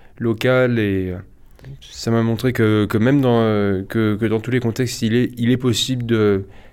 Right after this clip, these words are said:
à l'échelle individuelle, euh, de, de faire une grande différence, et, euh, qu'on peut faire des grandes choses quand la, quand la confiance est là, et enfin que la présence de différentes générations n'est pas toujours un obstacle, parce que nous travaillons, euh, presque tous nos collègues sont soit des retraités, soit des personnes, euh,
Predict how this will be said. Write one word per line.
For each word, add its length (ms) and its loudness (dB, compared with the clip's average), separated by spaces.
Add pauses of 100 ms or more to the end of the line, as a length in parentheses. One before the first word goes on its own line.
(160)
à 60 -8
l'échelle 320 0
individuelle, 640 0
euh, 160 2
de, 580 -4
de 120 -4
faire 180 -2
une 80 2
grande 180 0
différence, 540 -2
et, 240 0
euh, 100 -2 (460)
qu'on 80 -4
peut 100 -4
faire 140 -2
des 80 -2
grandes 180 -2
choses 220 -6
quand 100 0
la, 300 0 (120)
quand 120 -4
la 100 2
confiance 420 -4
est 80 0
là, 220 2
et 140 2
enfin 340 0
que 140 0
la 100 2
présence 300 -2
de 80 0
différentes 420 0
générations 400 0
n'est 80 2
pas 160 0
toujours 260 -4
un 120 2
obstacle, 320 -4
parce 160 -4
que 60 0
nous 120 0
travaillons, 560 0
euh, 80 2 (800)
presque 300 -2
tous 140 -2
nos 160 2
collègues 420 2
sont 380 0
soit 200 -2
des 100 0
retraités, 380 0
soit 200 -2
des 100 0
personnes, 540 -2
euh, 180 0